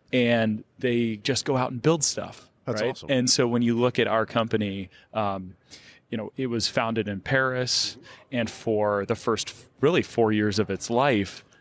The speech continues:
Speaker 1: was sort of quietly building this, this, what is an, all, really the bi-, the biggest collection of, of software I've ever seen,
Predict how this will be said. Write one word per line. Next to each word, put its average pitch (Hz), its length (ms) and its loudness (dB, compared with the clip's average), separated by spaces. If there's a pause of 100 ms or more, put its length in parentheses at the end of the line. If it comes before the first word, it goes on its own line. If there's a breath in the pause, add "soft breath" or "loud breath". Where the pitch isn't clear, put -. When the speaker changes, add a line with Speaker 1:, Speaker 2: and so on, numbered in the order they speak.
(380 soft breath)
Speaker 1:
was 104 140 -6
sort - 440 -4
of 101 120 -4
quietly 120 540 0
building 110 680 2
this, - 420 0 (840 soft breath)
this, - 320 0
what 113 160 2
is 104 160 -2
an, 101 120 -6
all, - 260 -2 (240)
really 131 240 4
the 104 100 2
bi-, 104 240 2
the 107 220 0
biggest 117 360 0
collection 104 480 0
of, 90 320 -4 (200)
of 110 100 -8
software 101 380 2
I've 98 180 2
ever 90 160 -4
seen, 107 540 2